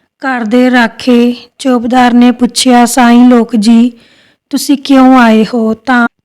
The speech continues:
ਤਾਂ ਉਹਨਾਂ ਨੇ ਆਖਿਆ, "ਸਾਹਿਬਜ਼ਾਦੇ ਦੇ ਦਰਸ਼ਨ ਕਰਨ ਆਏ ਹਾਂ।" "ਮੈਂ ਆਪਣੇ ਧਿਆਨ ਵਿੱਚ ਵੇਖਿਆ ਹੈ ਕਿ ਇੱਕ ਬੜੇ ਤੇਜ ਵਾਲੇ ਬਾਲਕ ਦਾ ਜਨਮ ਹੋਇਆ ਹੈ।"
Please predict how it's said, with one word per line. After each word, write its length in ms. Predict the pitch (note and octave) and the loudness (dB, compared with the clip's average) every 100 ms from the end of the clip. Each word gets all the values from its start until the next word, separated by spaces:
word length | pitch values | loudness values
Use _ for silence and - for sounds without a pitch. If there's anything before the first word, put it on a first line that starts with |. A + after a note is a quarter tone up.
| _ | _
ਤਾਂ 180 | C#4 B3+ | -8 -2
ਉਹਨਾਂ 320 | B3 B3+ C4 | 0 2 2
ਨੇ 180 | B3+ A#3+ | 2 2
ਆਖਿਆ, 540 | A3+ G#3+ - A#3+ A3+ A#3+ | 0 -2 -2 0 2 0
"ਸਾਹਿਬਜ਼ਾਦੇ 840 | C4 B3 C4 B3 C4 A#3+ G#3+ A#3 | 0 0 2 0 0 0 0 0
ਦੇ 160 | A#3 A3 | -2 -2
ਦਰਸ਼ਨ 480 | A#3 A3+ - C4 | -2 -2 -2 -2
ਕਰਨ 340 | C4 A#3+ A3 A3 | 0 0 2 2
ਆਏ 260 | G#3+ G#3 | 0 0
ਹਾਂ।" 320 | G3+ G#3 G#3 A#3+ _ _ _ _ _ _ _ _ _ - | 0 0 -2 -4 _ _ _ _ _ _ _ _ _ -8
"ਮੈਂ 280 | B3+ C4 C4 | -4 0 0
ਆਪਣੇ 340 | A#3+ B3 B3 | -2 0 0
ਧਿਆਨ 400 | B3 C#4 B3+ A#3 | 0 0 2 2
ਵਿੱਚ 260 | A#3+ B3 B3+ | 0 0 0
ਵੇਖਿਆ 500 | A#3+ A3+ - B3 A#3+ | 0 0 -2 -2 0
ਹੈ 220 | A3+ A3 | 0 0
ਕਿ 200 | A3 C4 | 0 -2
ਇੱਕ 180 | B3 C4+ | -2 -2
ਬੜੇ 320 | A3+ B3 B3+ | 0 0 0
ਤੇਜ 360 | C4 B3 A#3+ A#3 | 0 0 0 0
ਵਾਲੇ 360 | A#3 A3 A3+ | 0 0 0
ਬਾਲਕ 420 | A3+ A3+ A3 A3 A#3 | 0 0 0 -2 -2
ਦਾ 160 | A#3+ | 0
ਜਨਮ 420 | G#3 A#3 G#3+ A3+ | 0 0 0 0
ਹੋਇਆ 440 | B3 B3+ A3+ A3 G3+ | 0 0 0 -2 -4
ਹੈ।" 340 | A3 G3 A#3 | -8 -8 -12